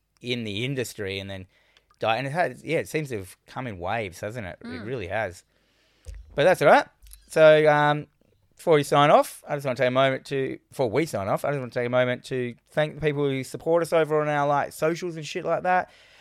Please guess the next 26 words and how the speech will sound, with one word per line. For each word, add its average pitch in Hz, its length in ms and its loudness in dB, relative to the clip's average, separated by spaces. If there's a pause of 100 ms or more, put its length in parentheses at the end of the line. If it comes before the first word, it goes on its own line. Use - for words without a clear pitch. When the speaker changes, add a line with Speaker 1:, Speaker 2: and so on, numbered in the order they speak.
(220)
Speaker 1:
Um, 143 280 4
we 165 140 4
have 151 120 8
our 131 180 8
new 123 140 -4
t-shirts 151 600 2
are 147 100 4
out. 143 380 6 (520)
Uh, 120 220 2
if 117 100 -6
you 147 80 -2
want 135 320 0
t-shirts, 143 640 4 (120)
get 135 120 -2
in 131 100 -10
contact 131 380 -2
with 131 120 -2
us - 140 -8
through, 120 260 -2
like, 113 360 0 (440)
Instagram 123 380 -6
or 110 40 -4
Facebook. 143 540 -4 (220)
Speaker 2:
Yeah. 247 200 -10
Speaker 1:
Um, 104 300 -8 (500)
and 98 360 -10